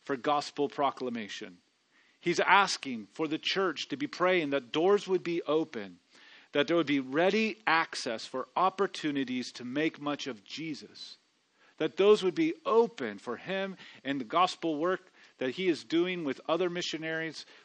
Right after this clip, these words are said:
throughout the world at that time, that the gospel doors would be wide open for people to hear the gospel proclaimed. And he says, "Pray for this. Pray. Have a, have a mind to pray for this. Have a heart to pray that the gospel would go forward,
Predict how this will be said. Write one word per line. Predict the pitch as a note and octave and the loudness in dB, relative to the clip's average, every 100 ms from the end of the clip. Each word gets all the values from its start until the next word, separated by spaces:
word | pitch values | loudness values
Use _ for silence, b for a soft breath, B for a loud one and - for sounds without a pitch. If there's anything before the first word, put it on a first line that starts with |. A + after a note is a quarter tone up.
| - | -10
throughout | A#2 A#2 F3 G3 | 0 4 4 2
the | E3 | -2
world | C#3 C3+ B2+ | 0 0 -2
at | A#2+ | -2
that | C3 C3 - | -2 -2 -4
time, | C#3 C3 B2+ - B B | -8 -6 -8 -12 B B
that | B2 A2+ | -8 -6
the | |
gospel | G2 C3+ D#3 D#3 - D#3+ | -4 2 2 0 -4 -6
doors | B2+ B2 B2 A2+ | -4 -4 -4 -6
would | A#2+ A2 | -10 -8
be | A#2 | -10
wide | G2+ B2 C3 C3 - | -4 -4 -2 -4 -6
open | A#2 G#2+ G#2+ F#2+ | -8 -8 -10 -14
for | - | -16
people | G#2 A#2 A2+ G#2+ | -14 -14 -10 -10
to | - | -10
hear | G2 - F3 E3 G#2+ G2 B B _ | -14 -12 -4 -4 -4 -6 B B _
the | A2+ | -6
gospel | A#2+ A#2 - - G#2+ | -2 -2 -2 -10 -14
proclaimed. | - G#2+ - F#2+ F2 - _ | -10 -10 -10 -16 -18 -20 _
And | - | -8
he | A#2 | -8
says, | - C3 - | -4 -6 -6
"Pray | - E3+ A3+ A#3 | -8 0 2 0
for | - A2 | -4 -10
this. | F2 - - - | -10 -16 -20 -18
Pray. | - E3 F#3+ G#3 F#3+ G#2 - B B | -10 -2 2 4 4 2 -6 B B
Have | - F3+ E3+ | -2 0 0
a, | B2+ B B | -4 B B
have | - E3+ | -4 -2
a | |
mind | C#3 C3+ D3 F3+ F#3+ F#3 | -4 -2 0 0 0 -4
to | C#3+ A2+ - - - | -6 -6 -10 -18 -14
pray | C#3 E3 G3+ G3+ F#3 | -8 -2 0 0 0
for | C#3 A#2 | -6 -10
this. | G#2 G2 - | -10 -10 -8
Have | C#3+ | -6
a | C#3 | -6
heart | - E3+ G3 - - | -6 -4 -4 -4 -12
to | C#3 | -14
pray | - D3 E3 F#3+ F3 | -12 -10 -6 -4 -2
that | C3+ | -4
the | B2 | -6
gospel | B2 - C3+ D#3+ D#3 C#3+ | -10 -10 -10 -8 -8 -6
would | B2+ A#2 | -6 -8
go | A2 | -10
forward, | - D3+ D#3+ B2 F#2+ | -10 -8 -6 -6 -10